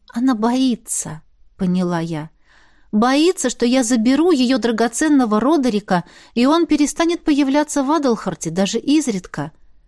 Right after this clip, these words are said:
Боится, что я стану новой госпожой Адалхарта, ей же не останется ничего. «Покажите мне эту картину», — попросила я. «Очень интересно взглянуть».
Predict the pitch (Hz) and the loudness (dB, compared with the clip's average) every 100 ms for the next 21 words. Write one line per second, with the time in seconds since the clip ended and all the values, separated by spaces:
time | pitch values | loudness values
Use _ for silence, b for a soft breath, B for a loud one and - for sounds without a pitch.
0 | _ _ - 269 311 302 269 - 233 - | _ _ -4 0 2 4 2 0 -4 -4
1 | - 254 208 254 247 - - 226 214 208 | -2 -4 -2 0 0 -2 -2 0 2 4
2 | 226 202 202 214 - 220 214 226 220 247 | 2 2 0 0 -2 -2 0 0 2 0
3 | 214 175 165 165 - 151 - - - - | 0 -2 -2 -6 -6 -8 -8 -14 -20 -10
4 | 233 247 277 190 196 208 214 - 262 277 | -4 0 0 2 0 2 0 0 2 2
5 | 294 311 311 311 - 320 294 320 180 180 | 2 2 2 2 0 -2 0 0 -2 -6
6 | _ - _ - - - 302 359 269 226 | _ -20 _ -10 -4 -2 0 0 2 4
7 | 214 190 220 - 220 - 214 180 165 170 | 4 2 -4 -2 -4 -2 -2 0 -2 -6
8 | - _ - - 196 196 185 - 190 175 | -16 _ -20 -10 -6 -4 -4 -4 -2 -2
9 | 170 156 151 b b b - 311 320 311 | -2 -4 -6 b b b -2 0 2 4
10 | 311 302 311 285 - 233 233 262 269 233 | 4 4 2 2 0 -2 0 2 4 4
11 | 202 - | 0 -4